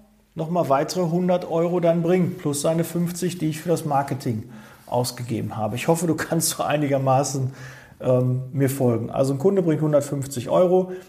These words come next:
du investierst fünfzig Euro, um diesen Kunden zu gewinnen, hast du nachher noch hundert Euro, die du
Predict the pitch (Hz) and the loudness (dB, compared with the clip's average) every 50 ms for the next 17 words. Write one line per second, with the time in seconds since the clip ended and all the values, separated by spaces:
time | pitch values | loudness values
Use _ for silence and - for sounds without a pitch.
0 | - - 156 156 151 143 143 139 143 139 - 135 131 131 - - 156 147 147 - | -4 0 0 2 2 2 0 -2 -2 -2 -2 -2 -2 -2 -2 -2 -4 -4 -4 -6
1 | - - 143 131 - - - 139 139 135 131 131 127 - 156 143 139 135 127 127 | -6 -6 -4 -4 -6 -4 -2 0 0 0 0 0 0 -2 -2 -2 -2 0 0 0
2 | 127 127 - 143 131 131 123 - - 113 113 110 117 156 190 214 247 240 226 - | 0 0 0 -2 0 0 -2 -2 -2 -2 -2 0 2 2 2 2 2 -2 -4 -8
3 | - - - - - 139 143 139 - - 135 127 123 127 139 147 160 156 139 123 | -12 -14 -16 -10 -4 -2 -2 -2 -2 -2 0 2 2 2 2 2 2 2 2 2
4 | 120 - - 156 175 180 185 175 175 - - - 156 165 151 156 151 143 135 135 | 0 0 0 2 4 4 4 4 4 2 0 2 2 2 2 2 2 2 0 0
5 | 143 139 135 131 135 - | 0 0 0 0 -2 -6